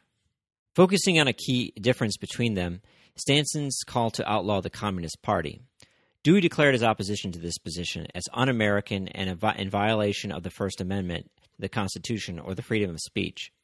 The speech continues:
Dewey argued if America outlawed the Communist Party, it would be no better than the totalitarian powers it had fought against in World War Two. The race was very close until Dewey finally agreed to a national radio debate between Stanson.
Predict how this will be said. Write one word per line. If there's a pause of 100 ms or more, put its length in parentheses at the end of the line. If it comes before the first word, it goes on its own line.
(480)
Dewey
argued
if
America
outlawed
the
Communist
Party,
it
would
be
no
better
than
the
totalitarian
powers
it
had
fought
against
in
World
War
Two. (1120)
The
race
was
very
close
until
Dewey
finally
agreed
to
a
national
radio
debate
between
Stanson.